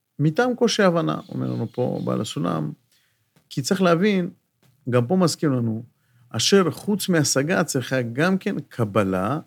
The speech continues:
דהיינו, לקבל את זה במסורת, לקבל את זה מהרב שהבין או השיג,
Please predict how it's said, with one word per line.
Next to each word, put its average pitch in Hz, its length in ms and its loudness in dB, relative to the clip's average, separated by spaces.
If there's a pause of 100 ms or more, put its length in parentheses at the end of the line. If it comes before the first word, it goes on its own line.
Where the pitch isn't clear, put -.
(140)
דהיינו, 107 480 -2
לקבל 113 380 -2
את 113 60 0
זה 107 80 -4
במסורת, 131 640 -2
לקבל 107 380 -2
את 117 80 0
זה 104 80 -4
מהרב 104 300 -2
שהבין 110 520 -4
או 117 100 -4
השיג, 139 460 -4